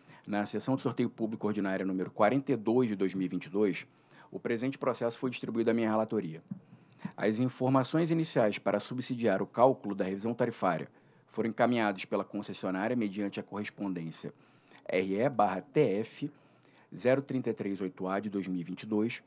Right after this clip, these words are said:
de nove de dezembro de dois mil e vinte e dois. Em vinte e oito de fevereiro de dois mil e vinte e três, foi instaurada a consulta pública número seis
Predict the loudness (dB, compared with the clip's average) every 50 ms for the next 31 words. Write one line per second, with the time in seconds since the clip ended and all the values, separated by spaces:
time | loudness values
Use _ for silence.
0 | _ _ _ _ _ _ _ _ _ -10 -2 0 2 2 4 4 2 2 0 0
1 | 0 0 0 0 0 -2 -2 -2 -2 -2 -2 -4 -4 -2 -2 0 0 0 -2 -2
2 | -4 -4 -6 -8 -8 -10 -12 -12 -12 -16 -18 -20 -20 _ _ _ _ _ _ _
3 | _ _ _ _ _ _ _ _ _ -16 -6 -4 -2 0 2 0 0 2 4 4
4 | 4 4 4 -2 -8 -4 -2 -2 0 2 2 4 4 4 4 4 2 2 0 0
5 | 0 0 0 0 0 -2 -2 -4 -6 -6 -2 0 0 0 0 -2 -6 -10 -14 _
6 | _ _ _ _ _ _ -20 -20 _ -4 0 0 0 2 4 6 6 8 6 6
7 | 4 2 0 0 -4 -4 -2 0 0 0 0 0 -4 -4 -4 -4 -4 -2 -2 0
8 | -2 -2 -4 -4 -4 -2 -2 -2 -2 -4 -10